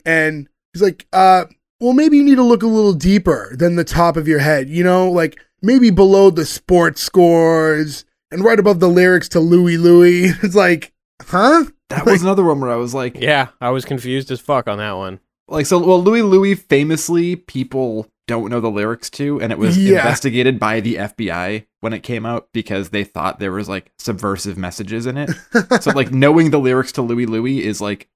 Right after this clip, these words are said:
Speaker 2: a thing most people don't know, but that's also a song from, like, nineteen sixty-four. You mean, like, again, it's weird, the references, and he's a blues guy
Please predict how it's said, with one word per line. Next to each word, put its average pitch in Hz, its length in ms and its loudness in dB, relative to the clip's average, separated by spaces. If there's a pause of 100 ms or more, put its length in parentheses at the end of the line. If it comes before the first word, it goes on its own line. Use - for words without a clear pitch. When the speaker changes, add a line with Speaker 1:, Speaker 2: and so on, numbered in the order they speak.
Speaker 2:
a - 60 -8
thing 123 260 -4
most 110 260 -4
people 104 400 -8
don't 101 300 -4
know, 95 420 -8 (220)
but 120 260 -6 (260)
that's 127 200 -8
also 127 240 -6
a 135 40 -4
song 127 260 -6
from, 127 100 -12
like, 123 120 -6
nineteen 127 280 -6
sixty-four. 98 760 -8
You 151 120 0
mean, 180 140 0
like, 180 120 0
again, 165 300 0
it's 131 160 -2
weird, 175 560 2
the 143 300 -2
references, 147 440 -6
and 147 160 -4
he's 160 200 0
a 151 60 2
blues 135 480 -4
guy 101 440 -6